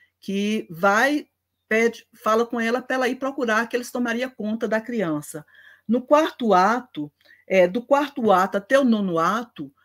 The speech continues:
o, o Domingos Xavier, ele é torturado. Então, há um processo de tortura,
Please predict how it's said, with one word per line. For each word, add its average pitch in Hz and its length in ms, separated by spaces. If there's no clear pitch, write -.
o, 214 680
o 196 40
Domingos 214 380
Xavier, 196 400
ele 214 100
é 233 60
torturado. 175 840
Então, 196 320
há 214 60
um 214 220
processo 226 480
de 202 80
tortura, 196 760